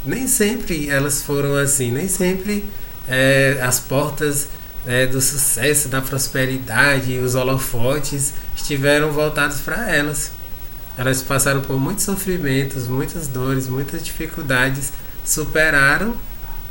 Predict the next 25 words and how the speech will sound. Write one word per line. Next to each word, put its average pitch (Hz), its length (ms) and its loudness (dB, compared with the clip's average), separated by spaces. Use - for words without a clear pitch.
e 139 100 -2
depois 147 800 0
deram 143 400 4
a 151 100 2
volta 143 300 0
por 147 300 -6
cima, 160 480 -2
se - 180 -4
tornando 139 460 2
pessoas 143 420 0
muito 147 220 0
conhecidas, 147 720 0
muito 135 460 0
famosas. 135 840 0
Exemplos 202 800 0
tem 175 160 0
aos 240 240 -2
montes, 139 440 0
eu 127 180 2
não 135 240 2
vou 131 220 2
nem 165 120 2
ficar 208 200 -2
aqui 196 160 -2
exemplificando, 170 1000 0